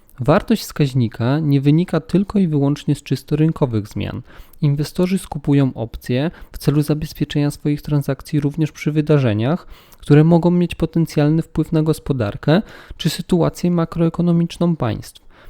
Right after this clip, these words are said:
Dobrym przykładem mogą być wybory prezydenta w Stanach Zjednoczonych, kiedy to inwestorzy nie są pewni, jak Wall Street zareaguje na wyniki. wix spada, gdy giełda rośnie ze względu na brak potrzeby zabezpieczenia swoich pozycji,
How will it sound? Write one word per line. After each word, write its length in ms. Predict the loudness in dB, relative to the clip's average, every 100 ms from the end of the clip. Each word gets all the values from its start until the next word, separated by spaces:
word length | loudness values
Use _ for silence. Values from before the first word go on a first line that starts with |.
| -4
Dobrym 300 | 2 4 4
przykładem 460 | 2 -2 0 2 2
mogą 340 | 2 2 0
być 160 | 0 -2
wybory 400 | -2 2 2 0
prezydenta 640 | 0 -2 -2 -2 -4 -4
w 80 | -10
Stanach 340 | -6 -2 -2 -2
Zjednoczonych, 800 | -4 -4 -4 -4 0 0 0 -6 -20 -16
kiedy 200 | -8 -4
to 100 | 2
inwestorzy 540 | 4 4 0 -2 2 2
nie 160 | 0
są 220 | 0 -2
pewni, 340 | 0 0 0 0
jak 180 | 0 0
Wall 180 | -2
Street 280 | -2 -4 -4
zareaguje 580 | -2 0 0 0 0 2
na 120 | 2
wyniki. 520 | 4 4 4 0 -10 -10 _ -20 -14
wix 580 | -6 -2 -2 -4 -10 -6
spada, 560 | -6 -4 -4 -2 -2 -2
gdy 240 | -4 -4
giełda 400 | 2 2 4 2
rośnie 580 | 0 -2 -2 -2 0 -2
ze 80 | -4
względu 300 | -2 0 0
na 120 | -2
brak 320 | -2 -2 -4
potrzeby 440 | -6 -6 -4 -2
zabezpieczenia 680 | -2 -4 -6 -8 -8 -6 -8
swoich 340 | -10 -12 -12 -10
pozycji, 560 | -10 -8 -10 -4 -4